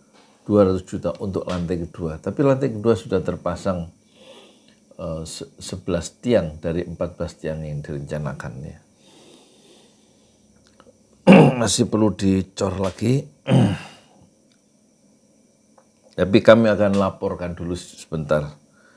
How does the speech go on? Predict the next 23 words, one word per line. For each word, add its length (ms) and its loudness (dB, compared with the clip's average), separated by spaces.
Ini 160 -6
gara-gara 480 6
ngurusin 640 0
Mahfud 320 -6
sama 320 -2
Indra, 800 2
ay-, 160 -4
apa, 320 -4
Denny 320 -2
Indrayana 560 0
ini 240 -2
lupa 640 -2
melaporkan, 880 -4
ya. 240 -12
Uang 280 0
yang 200 -4
sudah 240 -8
masuk 440 -10
dari 200 -4
Bapak, 320 -4
Ibu, 400 -8
Kakak, 560 -10
dan 160 -12